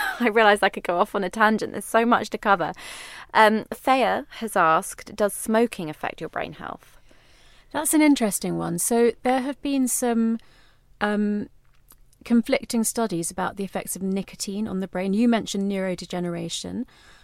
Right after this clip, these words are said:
Speaker 2: and my P H D was on neurodegeneration. So there were some studies that showed that nicotine could have a protective effect against degenerative disease. However, obviously,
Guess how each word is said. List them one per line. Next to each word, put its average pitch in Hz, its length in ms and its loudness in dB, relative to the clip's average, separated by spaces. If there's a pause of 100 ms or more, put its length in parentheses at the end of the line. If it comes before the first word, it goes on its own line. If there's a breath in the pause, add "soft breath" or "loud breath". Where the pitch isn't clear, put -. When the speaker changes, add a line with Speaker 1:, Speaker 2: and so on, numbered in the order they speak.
(140 soft breath)
Speaker 2:
and 190 220 0
my 190 100 0
P 208 160 -8
H - 200 -8
D 170 160 -6
was 170 140 -6
on 175 140 -6
neurodegeneration. 170 920 -8
So 208 200 -2
there 214 160 0
were 247 340 4 (460 soft breath)
some - 240 0
studies 196 460 0
that - 140 -4
showed 190 340 -4
that - 120 -6
nicotine 196 480 -4
could 190 240 -6
have 185 160 -4
a 175 60 -10
protective - 520 -8
effect - 560 -8 (320 soft breath)
against 185 360 -4
degenerative 175 580 -6
disease. 175 500 -8 (340 soft breath)
However, 208 520 2
obviously, 180 720 -2